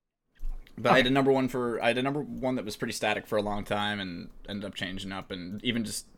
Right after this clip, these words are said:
Speaker 1: changed my list recently. So, uh, but,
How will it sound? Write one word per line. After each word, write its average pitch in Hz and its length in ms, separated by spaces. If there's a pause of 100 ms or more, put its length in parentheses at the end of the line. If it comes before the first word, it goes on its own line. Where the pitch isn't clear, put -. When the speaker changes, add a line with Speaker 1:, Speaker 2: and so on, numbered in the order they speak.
(100)
Speaker 1:
changed 101 340
my 101 220
list - 520 (140)
recently. 104 420
So, 95 220 (440)
uh, 113 220
but, 127 260